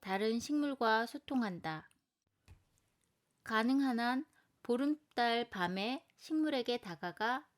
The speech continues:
만져준다. 최소 한 번은 필수다. 아나스타시아는 자신 있게 말했다. 이런 식으로 열매를 수확하고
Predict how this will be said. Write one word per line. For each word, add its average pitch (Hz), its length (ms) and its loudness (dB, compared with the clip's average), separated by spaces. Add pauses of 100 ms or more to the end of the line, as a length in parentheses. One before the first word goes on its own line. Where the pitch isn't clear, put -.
(140)
만져준다. 185 960 -2 (840)
최소 330 500 0
한 330 260 -2
번은 311 380 2
필수다. 233 640 -6 (1600)
아나스타시아는 240 1200 -2 (180)
자신 247 340 -2
있게 247 220 0
말했다. 185 720 -4 (1040)
이런 269 260 4
식으로 262 480 2
열매를 240 460 2
수확하고 240 800 0